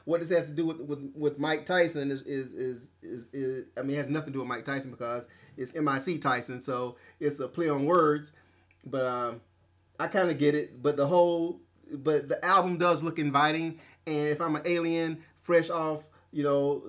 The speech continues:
the planet Venus, you know, and crash landing here on, on Earth, then yeah, I would want to find out more about Sean Price, Mike Tyson.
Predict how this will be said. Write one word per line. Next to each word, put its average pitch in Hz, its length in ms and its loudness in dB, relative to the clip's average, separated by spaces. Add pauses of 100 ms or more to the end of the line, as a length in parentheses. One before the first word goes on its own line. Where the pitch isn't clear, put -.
the 135 100 -12
planet 165 340 -2
Venus, 180 520 2
you 139 120 -8
know, 135 60 -2
and 135 120 -4
crash 170 280 2
landing 170 440 -2
here 165 200 -2
on, 165 80 -4
on 165 360 -4
Earth, 190 260 2 (240)
then 143 180 0
yeah, 131 300 4 (340)
I 139 120 4
would 139 180 -2
want 139 220 -2
to 139 80 -6
find 135 240 -2
out - 120 -6
more 127 140 -4
about 123 220 -4
Sean 127 240 -6
Price, 117 420 -6
Mike 117 240 -10
Tyson. 107 400 -10